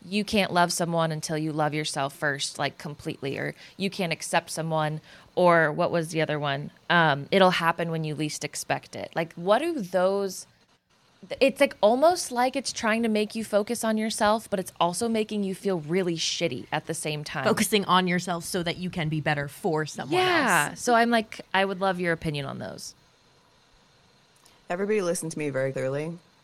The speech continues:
Speaker 3: and indicate the time that I said this so you can scroll back thirty seconds and listen again.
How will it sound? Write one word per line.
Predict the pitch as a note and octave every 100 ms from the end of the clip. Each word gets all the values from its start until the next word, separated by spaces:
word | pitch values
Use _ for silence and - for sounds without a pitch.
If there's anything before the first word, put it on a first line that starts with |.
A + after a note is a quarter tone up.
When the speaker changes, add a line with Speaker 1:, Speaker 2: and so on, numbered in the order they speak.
| _ -
Speaker 3:
and | C#3
indicate | F#3 A#3+ B3 G3
the | -
time | D3 - D3+ B2 B2 -
that | C#3
I |
said | C3+ C3+ C3+
this | B2
so | -
you | C3+
can | C#3
scroll | - C#3+
back | C3+ C3 -
thirty | C#3 C3+
seconds | D#3+ - C3+
and | A#2+
listen | A2 -
again. | - -